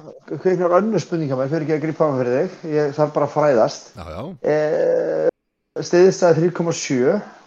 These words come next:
Speaker 1: hinn er sjö, það, það er helmingslengd. Er alltaf keyrt jafn margir hringir,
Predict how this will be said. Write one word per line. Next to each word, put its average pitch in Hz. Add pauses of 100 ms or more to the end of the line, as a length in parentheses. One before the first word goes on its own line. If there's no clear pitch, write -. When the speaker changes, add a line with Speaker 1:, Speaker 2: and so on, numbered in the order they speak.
Speaker 1:
hinn 165
er 160
sjö, 139
það, 151
það 143
er 147
helmingslengd. 151 (560)
Er 147
alltaf 175
keyrt - (360)
jafn 185
margir 202
hringir, 233